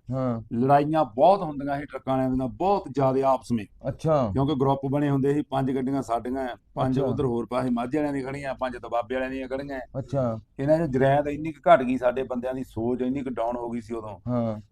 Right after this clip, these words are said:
Speaker 2: ਖੜੇ ਖੜੇ ਜੇ ਇੱਕ ਦਾ ਲਾਇਆ ਵਾ ਕਲਕੱਤਿਓਂ ਪੱਖੀ ਲਿਆ ਦੇ ਵੇ, ਚੱਲੂਗੀ ਸਾਰੀ ਰਾਤ, ਮਾ ਮਸਜੀਦ ਚੱਲੀ ਜਾਂਦਾ ਹੈ।
Speaker 1: ਹਾਂ।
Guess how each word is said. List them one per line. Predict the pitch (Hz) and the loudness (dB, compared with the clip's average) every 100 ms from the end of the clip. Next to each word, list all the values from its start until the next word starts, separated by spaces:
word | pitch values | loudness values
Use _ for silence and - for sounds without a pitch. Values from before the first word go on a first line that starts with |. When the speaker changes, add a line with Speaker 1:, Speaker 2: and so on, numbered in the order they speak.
| _ | _
Speaker 2:
ਖੜੇ | 123 151 | 2 2
ਖੜੇ | 139 139 143 | 2 2 2
ਜੇ | 135 | 2
ਇੱਕ | 135 135 | 2 4
ਦਾ | 139 139 | 4 6
ਲਾਇਆ | 127 127 | 6 6
ਵਾ | 131 131 | 6 2
ਕਲਕੱਤਿਓਂ | 131 131 127 131 127 | 0 -2 -2 -4 -4
ਪੱਖੀ | 127 127 | -6 -4
ਲਿਆ | 131 151 123 | 0 2 2
ਦੇ | 127 | 0
ਵੇ, | 123 | -2
ਚੱਲੂਗੀ | 123 156 135 123 127 | -4 -4 -2 -2 -2
ਸਾਰੀ | 120 120 123 | 0 0 0
ਰਾਤ, | 117 117 120 | -2 -2 2
ਮਾ | 151 | 0
ਮਸਜੀਦ | 127 107 120 113 | 0 -4 -6 -6
ਚੱਲੀ | 120 117 | -8 -8
ਜਾਂਦਾ | 113 113 107 | -8 -6 -6
ਹੈ। | 107 | -2
Speaker 1:
ਹਾਂ। | 143 151 151 | 2 2 2